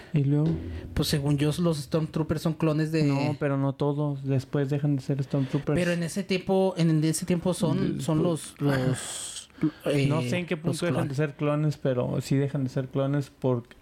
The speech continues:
Speaker 2: Porque en, en el Star Wars nuevo, pues por eso es este Finn, es, pues, morenito.
Speaker 1: Ujú.
Speaker 2: Porque ahí ya son, ya no son clones. Pero
Speaker 1: Ujú.
Speaker 2: según yo,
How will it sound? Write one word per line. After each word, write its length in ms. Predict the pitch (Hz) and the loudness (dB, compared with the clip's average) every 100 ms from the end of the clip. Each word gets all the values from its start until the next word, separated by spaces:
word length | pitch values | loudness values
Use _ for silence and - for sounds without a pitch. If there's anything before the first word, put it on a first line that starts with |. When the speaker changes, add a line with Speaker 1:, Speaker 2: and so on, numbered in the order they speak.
| - - - - - - - - - | -20 -20 -20 -20 -14 -10 -8 -6 -2
Speaker 2:
Porque 280 | 220 220 214 | 0 0 0
en, 120 | 160 135 131 | 0 0 -2
en 140 | 185 180 | -2 -2
el 120 | 165 | -2
Star 280 | 160 180 180 | -4 -2 -2
Wars 500 | 190 214 185 185 180 | 0 0 0 -2 0
nuevo, 640 | 202 208 180 143 147 170 - _ - | 2 4 2 0 -2 -2 -6 _ -14
pues 160 | - 131 | -8 -4
por 200 | - 135 | -2 0
eso 320 | 135 165 151 | 0 2 2
es 300 | 143 135 - | 0 -2 -4
este 360 | 147 135 165 143 | -6 -2 0 0
Finn, 520 | 156 160 147 147 170 | 0 0 2 0 -2
es, 440 | 143 127 127 - - - | -4 -4 -6 -12 -18 -4
pues, 160 | 170 160 | 0 2
morenito. 500 | 147 120 151 202 - - _ _ - _ _ - - | 0 0 -4 -6 -14 -20 _ _ -20 _ _ -14 -2
Speaker 1:
Ujú. 120 | 180 | 0
Speaker 2:
Porque 260 | 180 214 240 | 2 0 -2
ahí 100 | 147 | -4
ya 120 | 139 | -6
son, 220 | - 165 | -2 -2
ya 100 | 151 | 0
no 100 | 143 | 0
son 160 | 135 143 | 0 0
clones. 340 | 156 175 160 | 0 0 -2
Pero 160 | - 165 | -2 0
Speaker 1:
Ujú. 60 | 156 | 2
Speaker 2:
según 400 | 156 165 214 240 | 2 4 4 4
yo, 240 | 226 220 | 2 0